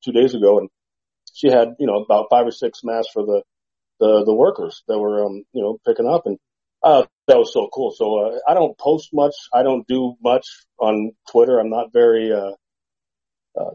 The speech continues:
computer savvy, so to say, but,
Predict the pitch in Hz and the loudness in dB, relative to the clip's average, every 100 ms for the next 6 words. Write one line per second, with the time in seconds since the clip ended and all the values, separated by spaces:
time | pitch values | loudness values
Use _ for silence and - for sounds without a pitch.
0 | - - - - - - 123 131 120 120 | -6 -6 -6 -18 -20 -8 0 4 6 6
1 | 117 107 104 - 110 117 131 131 127 - | 6 2 -2 0 2 2 0 -4 -8 -12
2 | 101 - - 123 117 131 127 135 - _ | -14 -10 -4 -2 0 2 2 2 -6 _
3 | 120 | 0